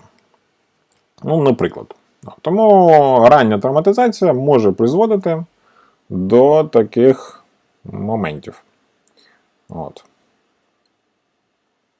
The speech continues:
Що ви з цього приводу думаєте? Чи може бути така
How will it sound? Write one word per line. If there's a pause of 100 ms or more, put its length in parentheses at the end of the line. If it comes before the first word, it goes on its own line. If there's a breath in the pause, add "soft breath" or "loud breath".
(420)
Що
ви
з
цього
приводу
думаєте? (960)
Чи
може
бути (1700)
така